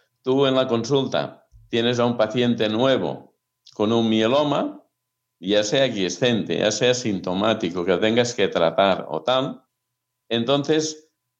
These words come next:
primero, obviamente, viene el hematólogo, pues, asustado por la enfermedad que tiene, porque sabe que es una enfermedad seria, importante, ¿no?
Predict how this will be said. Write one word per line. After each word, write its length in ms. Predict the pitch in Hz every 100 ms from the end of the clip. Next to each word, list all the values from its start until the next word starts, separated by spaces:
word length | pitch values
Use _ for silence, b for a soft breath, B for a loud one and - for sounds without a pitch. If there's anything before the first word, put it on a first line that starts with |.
| _ _ _ _
primero, 880 | 117 117 120 131 151 160 - - _
obviamente, 1000 | - 104 120 113 117 127 131 160 165 - -
viene 420 | 110 117 117 117
el 80 | 113
hematólogo, 680 | 113 110 123 127 147 170
pues, 380 | 123 123 135 -
asustado 720 | - 98 101 92 - 127 156 160
por 140 | 131
la 100 | 104
enfermedad 580 | 95 110 92 87 90 -
que 100 | 78
tiene, 380 | 107 139 131 87
porque 280 | 87 85 85
sabe 260 | 90 98
que 60 | 107
es 100 | 117
una 140 | 107
enfermedad 540 | 98 98 82 87 104 120
seria, 560 | - 107 110 107 82
importante, 800 | 80 80 76 76 104 107 92 71
¿no? 220 | 73 -